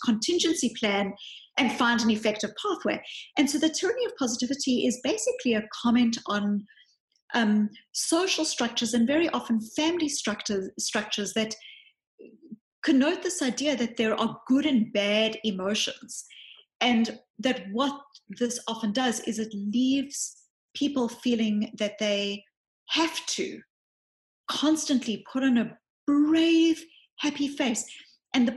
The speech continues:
problem with this is that it's denial. You know, it is fundamentally denial. Uh, what you're doing is you are not actually dealing with the reality of the world as it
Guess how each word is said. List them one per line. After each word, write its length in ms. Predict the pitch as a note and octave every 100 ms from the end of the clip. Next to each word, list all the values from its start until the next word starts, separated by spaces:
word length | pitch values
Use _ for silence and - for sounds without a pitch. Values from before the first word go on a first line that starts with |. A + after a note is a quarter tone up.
| -
problem 460 | - F#4+ G4+ G#4
with 180 | C4+ B3
this 260 | G#3 G3 -
is 180 | A3+ A3+
that 140 | A#3+ A#3+
it's 180 | A#3 D3+
denial. 580 | A3+ G3+ B3+ C#4+ - - _ _ _ _
You 100 | -
know, 120 | B3 A3+ -
it 300 | C#4 C4+ C4+
is 280 | A#3+ A3+ -
fundamentally 720 | C#4+ A#3+ B3 G#3+ G#3+ - A3
denial. 600 | G#3+ G3 G#3 C4 E3 - - - - -
Uh, 100 | A3+ -
what 540 | A#3 - A3+ B3 B3+
you're 100 | A#3+
doing 520 | A#3+ D4 F#4+ A#3+ A3+ A3+
is 280 | A#3 A3 -
you 440 | G#3+ A3 A3 A3 - _ _ -
are 80 | A#3+
not 240 | G3+ A#3 B3+
actually 320 | B3+ - A#3
dealing 360 | A3+ A3+ A3
with 140 | G#3 G3
the 120 | G3
reality 560 | F#3+ G3 G3 G#3 - G3+
of 120 | F#3+
the 80 | F#3+
world 360 | F3+ F#3+ G3 -
as 140 | G3 F#3
it 100 | F#3